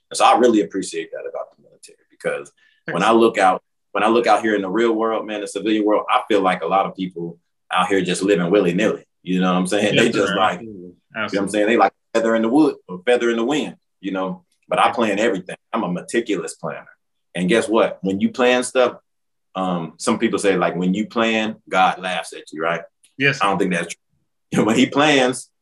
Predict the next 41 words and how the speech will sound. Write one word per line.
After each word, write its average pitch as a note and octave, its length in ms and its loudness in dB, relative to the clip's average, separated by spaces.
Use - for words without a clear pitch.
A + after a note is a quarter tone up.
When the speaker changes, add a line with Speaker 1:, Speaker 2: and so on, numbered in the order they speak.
Speaker 1:
when G#2+ 220 0
you F3+ 120 4
plan, A#2+ 340 2
God A2 200 4
is G2+ 80 -4
like, F#2 160 -2
"Okay, C3 300 -8
I C#3 100 -2
see D3+ 280 -2
you. F3+ 240 -4
All - 100 -10
right. D#3 240 -2
Okay, A#3+ 400 -2
you B3+ 120 -4
got G#3+ 160 2
some A3 100 2
plans." G#3+ 400 4
Okay. - 180 6
Speaker 2:
<laughs> G3+ 1300 4
Speaker 1:
Now, B2+ 140 4
don't, D#3 240 4
now, G#2 140 -2
don't B2 180 -2
get A2+ 160 -2
it G#2 80 -8
twisted, F3+ 460 0
though. F#2 340 -2
After A2+ 220 -2
you A2 100 0
make G#2+ 220 0
your G2 140 -2
plans, F2 720 -6
uh, - 60 -2
there's F2+ 180 2
a F3 60 2
saying A2+ 480 2
in F#2+ 80 0
the F#2 60 2
military F2+ 560 0
that D#2+ 180 -4
no, G2 520 2